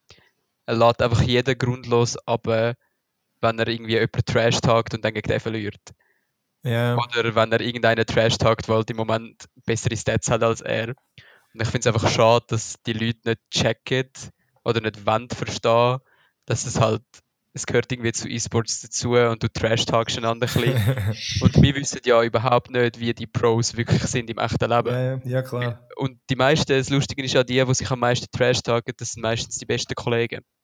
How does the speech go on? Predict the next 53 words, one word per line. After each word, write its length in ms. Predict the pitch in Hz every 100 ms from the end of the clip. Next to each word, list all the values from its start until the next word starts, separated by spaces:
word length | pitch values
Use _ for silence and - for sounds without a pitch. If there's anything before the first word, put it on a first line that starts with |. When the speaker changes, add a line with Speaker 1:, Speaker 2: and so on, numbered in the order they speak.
| _ _ -
Speaker 2:
<laughs> 100 | 139 - 277 - 214 - 180 - - - _ _
Speaker 1:
Also 280 | - 127 120
würde 160 | 120 127
ich 80 | 127
jetzt 180 | 131
mal 200 | 120 113 - _ -
so, 480 | - 120 117 110 113 _
wie 140 | 123
man's 440 | 117 117 - - -
aufnimmt, 480 | - 120 113 110 113
oder? 340 | 117 120 120 127
Speaker 2:
Ja. 200 | 120 123 _ _
Speaker 1:
Und 480 | 143 123 117 120 113 - -
ich 160 | 113
meine, 200 | 123 123
ich, 120 | 135 143
ich 120 | 135
habe 220 | 135 127
auch 60 | 123
in 80 | 123
der 80 | 117
Schweizer 320 | 139 135 -
Szene, 400 | - 123 113 113
wenn 80 | 120
wir 20 |
es 60 |
jetzt 180 | 120 -
mal 120 | 120
so 180 | 117 123
nehmen, 280 | 123 113 113 - _ _ _
trash 240 | - 123 117
talken 260 | 127 -
wir 100 | 123
uns 120 | 120 120
auch 120 | 131
gegenseitig, 600 | 127 127 131 117 - 117
aber 360 | 107 113 113
schlussendlich 600 | - - - 117 117 117 -
kommen 180 | 127 113
wir 60 | 117
alle 80 |
miteinander 400 | 117 123 120 117
aus. 320 | 117 98 - - - - -
Speaker 2:
Ja, 80 | 131
Speaker 1:
Es 40 |
ist 100 | 123
Speaker 2:
ja. 60 | 123
Speaker 1:
nicht 120 | 123
so, 100 | 131
als 180 | 127 -
würde 140 | 123
es 80 | 123
jemand 480 | - 120 127 117 113